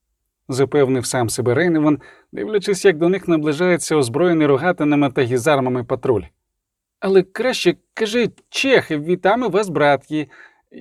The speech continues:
Я Реймар Белява, впізнаєте? Нам потрібен медик.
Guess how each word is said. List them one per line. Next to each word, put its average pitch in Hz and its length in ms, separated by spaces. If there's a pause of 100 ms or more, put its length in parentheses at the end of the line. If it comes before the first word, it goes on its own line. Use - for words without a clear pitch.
(120)
Я 226 280
Реймар 180 380
Белява, 135 380
впізнаєте? 233 580
Нам 170 360
потрібен 233 400
медик. 214 400